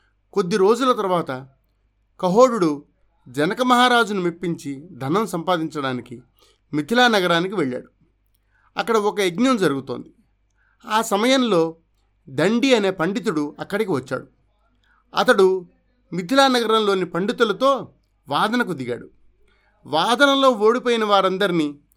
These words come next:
నదిలోకి తోసివేయాలని నియమం పెట్టాడు. మిథిలా నగరంలోని గొప్ప పండితులంతా దండితో వాదనకు దిగి ఓడిపోయి నది పాలయ్యారు.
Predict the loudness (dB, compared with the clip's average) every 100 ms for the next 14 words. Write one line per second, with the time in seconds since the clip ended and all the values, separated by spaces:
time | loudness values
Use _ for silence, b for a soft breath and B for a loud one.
0 | _ _ _ -4 -2 0 0 0 2 2
1 | 2 -2 0 0 0 -2 -2 -2 -2 -4
2 | -10 -16 -18 _ _ _ _ _ _ _
3 | _ -10 -2 0 0 0 0 0 0 0
4 | -2 -8 _ _ _ -6 -4 0 0 2
5 | 0 0 2 2 4 0 0 -6 _ _
6 | _ -4 -2 -2 -2 0 -2 -4 _ _
7 | _ -4 0 2 0 0 -4 -4 -2 0
8 | -2 -2 -2 -2 -8 -14 _ _ _ -8
9 | -6 -2 0 0 -4 -10